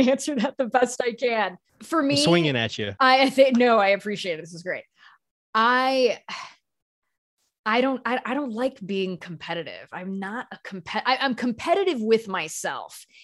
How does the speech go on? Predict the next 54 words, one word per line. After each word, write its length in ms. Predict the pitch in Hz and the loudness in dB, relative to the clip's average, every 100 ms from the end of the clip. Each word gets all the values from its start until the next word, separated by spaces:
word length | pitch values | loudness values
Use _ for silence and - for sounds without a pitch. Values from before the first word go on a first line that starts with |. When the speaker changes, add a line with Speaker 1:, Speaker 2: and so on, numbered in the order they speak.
| - | -8
Speaker 1:
in 120 | 226 | -4
honing 440 | 202 240 254 262 240 | 0 2 2 2 0
in 120 | 220 | 0
on 140 | 202 | -2
my 160 | 190 170 | -4 -8
craft 540 | - 180 156 143 - | -6 -2 0 -2 -6
and 100 | 190 | -6
knowing, 300 | 190 190 185 | -4 -4 -4
like, 180 | 175 170 _ - - _ - | -8 -10 _ -20 -20 _ -4
these 220 | 330 311 | -2 -4
are 120 | 311 | -6
the 120 | 254 247 | 0 0
things 320 | 254 233 220 175 | 0 -4 -6 -4
I 160 | 220 | -2
want 300 | 220 220 220 | 0 -2 -4
to 160 | - 190 | -6 -8
be 140 | 190 | -8
better 280 | 165 165 170 | -8 -8 -4
at 220 | 165 165 156 | -2 -2 -6
as 220 | 170 160 | -10 -10
a 140 | 165 | -14
player, 420 | - 294 285 240 190 | -6 -2 2 2 2
as 220 | 185 180 | 0 -2
a 80 | 175 | -8
musician, 800 | 170 175 254 269 180 131 120 147 _ _ - | -10 -8 -4 -4 -4 -6 -12 -20 _ _ -6
you 120 | 196 | -4
know, 200 | 165 202 | 0 2
as 220 | 185 214 | 2 2
a 120 | 220 220 | 0 -2
person, 420 | 208 208 202 175 | -4 -6 -6 -6
whatever. 520 | 165 165 156 135 139 _ _ _ _ _ - | -4 -4 -4 -8 -8 _ _ _ _ _ 0
I, 640 | 196 196 196 202 190 - _ _ _ - | 2 4 2 -2 -4 -6 _ _ _ -16
I, 100 | - - - 180 - | -14 -14 -20 -20 -14
I'm 100 | 247 | -8
not 140 | 269 | -4
even 220 | 247 233 | -2 -4
competitive. 520 | - 190 - 156 151 | -6 -10 -8 -10 -10
I 80 | 160 | -16
wouldn't 180 | 196 262 | -14 -10
even 160 | 247 202 | -10 -10
say 180 | 190 | -10
that. 140 | 175 160 | -10 -10
I 60 | 240 | -8
don't 100 | 294 | -6
even 200 | 277 196 | -6 -6
like 240 | 175 160 | -8 -8
using 180 | 180 170 | -14 -10
that 200 | 160 - | -10 -10
word. 280 | 160 113 - | -10 -12 -10
So 140 | - | -6
I 80 | 185 | -4
take 280 | - 269 - | -4 -10 -6
that 260 | 170 - | -8 -8
back. 380 | - 80 71 - | -8 -8 -8 -14